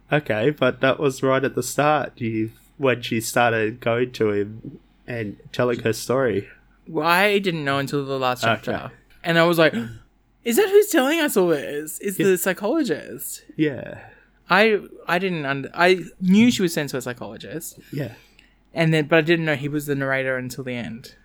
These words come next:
Speaker 1: Okay.
Speaker 2: Yeah.
Speaker 1: Well, I think that was told right at the start when she was sent
Speaker 2: Okay.
Speaker 1: there.
Speaker 2: Okay, well, I didn't pick up on it.
Speaker 1: 'Cause he was talking about his own life a little bit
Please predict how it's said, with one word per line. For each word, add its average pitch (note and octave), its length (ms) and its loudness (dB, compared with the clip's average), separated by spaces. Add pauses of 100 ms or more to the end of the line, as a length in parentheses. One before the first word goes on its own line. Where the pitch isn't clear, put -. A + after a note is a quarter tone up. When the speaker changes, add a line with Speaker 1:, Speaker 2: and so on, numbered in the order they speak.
(220)
Speaker 1:
Okay. C3 520 -6 (680)
Speaker 2:
Yeah. C#3+ 180 -8
Speaker 1:
Well, C#3+ 160 2
I C#3+ 600 -2 (180)
think C3 260 -4 (280)
that C3+ 180 0
was A#2 180 -4
told A2+ 340 -2
right G#2+ 200 -4
at - 80 -6
the G#2 80 -6
start - 480 -6 (120)
when A#2+ 220 -4
she - 200 -4
was G#2 160 -2
sent C3 120 -2
Speaker 2:
Okay. A#2+ 180 -2
Speaker 1:
there. A#2+ 560 -6
Speaker 2:
Okay, B2 240 -6
well, B2+ 120 -2
I B2+ 60 0
didn't B2 200 -4
pick A#2+ 140 -12
up C#2 140 -10
on C#2 120 -12
it. C#2 100 -12 (240)
Speaker 1:
'Cause B2 220 -2
he A#2 120 2
was A#2 200 -4
talking B2+ 300 -2
about A2 300 0
his A2 200 -2
own G#2+ 480 0
life G2+ 320 -2
a - 40 -10
little - 240 -6
bit G2 260 -2